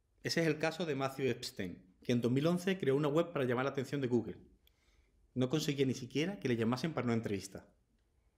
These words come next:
Solo el vídeo que realizó para la web consiguió más de medio millón de visitas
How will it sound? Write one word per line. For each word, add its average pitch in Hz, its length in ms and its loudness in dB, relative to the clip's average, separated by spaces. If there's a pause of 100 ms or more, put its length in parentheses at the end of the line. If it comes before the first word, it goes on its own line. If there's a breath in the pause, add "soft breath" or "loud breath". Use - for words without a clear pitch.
(920)
Solo 175 260 4
el 185 60 6
vídeo 123 240 2
que 120 100 0
realizó 110 340 2
para 156 140 0
la 135 80 2
web 160 320 -2
consiguió 127 500 2
más 131 220 0
de 156 80 0
medio 160 400 0
millón 135 280 0
de 113 80 0
visitas 156 580 -4